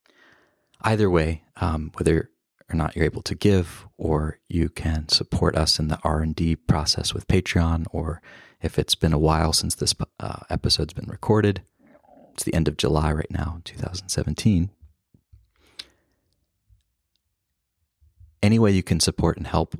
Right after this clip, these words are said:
will be hugely appreciated and will enable us to, um, continue this series and hopefully many more to come. Uh, I also, also should mention, in terms of if you decide to give,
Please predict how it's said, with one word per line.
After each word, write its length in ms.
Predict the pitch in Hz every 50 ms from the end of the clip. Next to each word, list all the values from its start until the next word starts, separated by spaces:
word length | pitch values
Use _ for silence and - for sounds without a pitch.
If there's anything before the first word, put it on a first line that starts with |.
| - -
will 500 | 85 82 78 80 78 78 76 76 73 _ _ _ _ _
be 160 | - 82 80 78
hugely 480 | - - - 95 92 87 85 80 76
appreciated 640 | 78 - - - - - - - - 78 73 - - _ -
and 220 | 87 82 78 76
will 180 | 78 76 - -
enable 500 | 80 78 78 78 80 85 - 76 78 78
us 320 | 73 76 85 - - -
to, 460 | - - - - 80 76 76 73 69 - _ _ _ _ _ _ _ -
um, 140 | 90 82 80
continue 440 | - 85 80 78 - 92 87 90 87
this 180 | 85 82 -
series 440 | - - 85 80 95 117 127 123 -
and 160 | - 80 78
hopefully 300 | 80 - - - 123 107
many 260 | 87 82 85 90 87
more 240 | 82 78 78 76 76
to 140 | - - -
come. 240 | - - - 87 - _ _ _ _ _ _ _ _ _ _ _ _ _ _ _ _ _ _ _ _ _ _ _ _ _ _ _ _ _ _ _ _ _ _
Uh, 140 | 98 87 -
I 40 | -
also, 200 | 95 - - - 107 - - -
also 240 | - 101 101 - 98
should 180 | - - 85 78
mention, 560 | 82 90 90 90 - - 80 76 76 78 - _
in 180 | - 82 78 76
terms 380 | - - - 85 82 80 80 -
of 240 | - - 73 -
if 80 | - 76
you 80 | 82 80
decide 380 | 80 78 - - 78 76 -
to 80 | - -
give, 480 | - - 76 78 80 80 82 - -